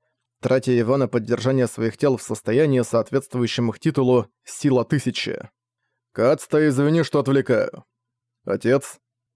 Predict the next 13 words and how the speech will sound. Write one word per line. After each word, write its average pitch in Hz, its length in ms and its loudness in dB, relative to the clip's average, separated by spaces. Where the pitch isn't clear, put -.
Бывший 123 480 -4
глава 127 320 2
семьи 135 260 0
Дзимонзи, 117 600 0
отец 113 340 0
Кацта, 135 580 0
Дзимонзи 117 560 0
Кадзуки, 135 520 0
вошел 120 580 0
через 131 280 0
оставленную 135 520 2
распахнутой 123 540 0
дверь. 131 340 2